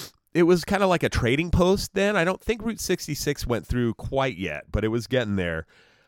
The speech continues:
Um, in nineteen twenty-two, a couple by the name of Earl and Louise Cundiff bought three hundred twenty acres of land from this Ed Randolph guy,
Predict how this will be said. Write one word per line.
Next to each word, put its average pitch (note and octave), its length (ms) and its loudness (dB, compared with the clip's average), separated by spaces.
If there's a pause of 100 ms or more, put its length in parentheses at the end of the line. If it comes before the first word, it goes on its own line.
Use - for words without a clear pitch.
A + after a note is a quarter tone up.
(140)
Um, G#2 320 0 (260)
in D#3 200 4
nineteen F3+ 360 0
twenty-two, D3+ 920 2
a G#2+ 80 -6
couple D3+ 300 2
by G#2+ 140 2
the G#2+ 100 -4
name G#2+ 260 0
of F2+ 120 -2
Earl A#2+ 360 4
and A#2 100 2
Louise G#2+ 320 0
Cundiff G#2 480 -4 (560)
bought A2 260 2
three C3 200 -2
hundred D3 220 2
twenty B2 260 2
acres G#2+ 320 -2
of G2+ 60 0
land G2 580 -2
from F#2+ 300 -4
this - 340 -6 (320)
Ed G#2+ 180 -4
Randolph A#2 460 0
guy, F#2 320 -4